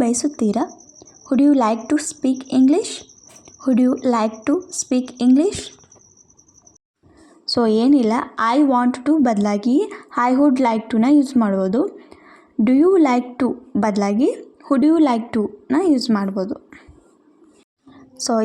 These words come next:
ಈ ವಿಡಿಯೋ ಇಷ್ಟ ಆಯ್ತು ಅಂದ್ಕೊಳ್ತೀನಿ. So ಯಾರೆಲ್ಲ ಇನ್ನೂ ಸಬ್ಸ್ಕ್ರೈಬ್ ಆಗಿಲ್ಲ ನನ್ನ ಚಾನಲ್, so ದಯವಿಟ್ಟು ಸಬ್ಸ್ಕ್ರೈಬ್ ಆಗಿ, ಹಾಗೆ ಲೈಕ್ ಮಾಡಿ ಮತ್ತು ಶೇರ್ ಮಾಡಿ, ಕಾಮೆಂಟ್ ಮಾಡಿ.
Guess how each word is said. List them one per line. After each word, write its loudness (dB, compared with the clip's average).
ಈ 4
ವಿಡಿಯೋ 2
ಇಷ್ಟ -6
ಆಯ್ತು -2
ಅಂದ್ಕೊಳ್ತೀನಿ. 0
So -2
ಯಾರೆಲ್ಲ 0
ಇನ್ನೂ 4
ಸಬ್ಸ್ಕ್ರೈಬ್ -2
ಆಗಿಲ್ಲ 0
ನನ್ನ 0
ಚಾನಲ್, 0
so -2
ದಯವಿಟ್ಟು 0
ಸಬ್ಸ್ಕ್ರೈಬ್ -2
ಆಗಿ, 0
ಹಾಗೆ 0
ಲೈಕ್ -4
ಮಾಡಿ 2
ಮತ್ತು -2
ಶೇರ್ 2
ಮಾಡಿ, 2
ಕಾಮೆಂಟ್ 0
ಮಾಡಿ. -4